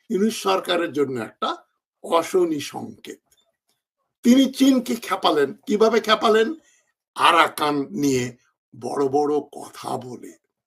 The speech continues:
তিনি যেগুলো বললেন, পরে ডক্টর খলিলুর রহমান বললেন,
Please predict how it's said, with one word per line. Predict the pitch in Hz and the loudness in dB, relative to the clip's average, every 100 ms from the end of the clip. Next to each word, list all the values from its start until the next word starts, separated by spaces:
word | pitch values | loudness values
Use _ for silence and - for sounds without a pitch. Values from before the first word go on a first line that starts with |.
| _ _ _ _ _ _ _ | _ _ _ _ _ _ _
তিনি | - 156 | -2 0
যেগুলো | 135 139 143 | 0 0 0
বললেন, | 117 143 160 165 165 135 117 _ _ _ _ _ _ _ - | 2 4 6 6 6 2 -6 _ _ _ _ _ _ _ 0
পরে | 170 165 | 2 2
ডক্টর | 135 160 - 160 | 2 -2 -2 -2
খলিলুর | - 180 165 | 4 6 6
রহমান | 151 165 170 | 4 0 -2
বললেন, | 151 160 151 135 | -2 -2 0 -2